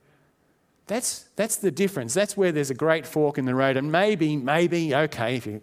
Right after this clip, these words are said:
hold them at arm's length and squint, they kind of all tell you to be good, maybe. But the big difference is what happens when you're not good. That's where there's a fork in the road.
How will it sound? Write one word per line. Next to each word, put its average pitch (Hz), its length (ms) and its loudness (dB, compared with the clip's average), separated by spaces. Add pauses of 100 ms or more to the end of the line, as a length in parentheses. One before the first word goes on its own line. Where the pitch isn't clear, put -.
hold 127 240 -2
them 117 80 -4
at 110 60 -4
arm's 117 300 -2
length 120 300 -6
and 110 100 -8
squint, 135 320 -4
they 117 120 -4
kind 120 240 -6
of 117 40 -6
all 117 140 -4
tell 120 160 -6
you 113 80 -4
to 101 80 -6
be 101 140 -8
good, 98 200 -8
maybe. 98 360 -8 (640)
But 147 120 -4
the 139 80 -2
big 190 300 -4
difference 202 420 -2
is 135 360 -4
what 151 480 0
happens 139 500 -4
when 147 180 -2
you're 170 160 2
not 202 460 -2
good. 127 460 -2 (580)
That's 175 220 -2
where 156 100 2
there's 135 180 0
a 120 60 -2
fork 185 400 0
in 156 140 -2
the 131 80 0
road. 104 380 -4